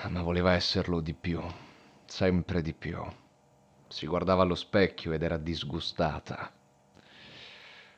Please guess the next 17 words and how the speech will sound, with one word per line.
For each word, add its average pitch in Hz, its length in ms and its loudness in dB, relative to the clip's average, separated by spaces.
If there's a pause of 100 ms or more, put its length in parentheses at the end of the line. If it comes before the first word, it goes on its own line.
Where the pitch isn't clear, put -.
(220)
Così 85 340 0
diceva. 78 640 0 (1900)
Ogni 101 240 4
tanto 101 320 6
provava 90 380 4
a 85 40 4
dirsi 87 400 0
che 82 100 -2
andava 82 320 0
bene 80 220 0
così, 85 460 -4 (1200)
ma 80 100 -2
durava 76 300 -2
poco. - 540 -4 (2000)
Bastava - 420 0
un 98 160 6
commento, 87 960 4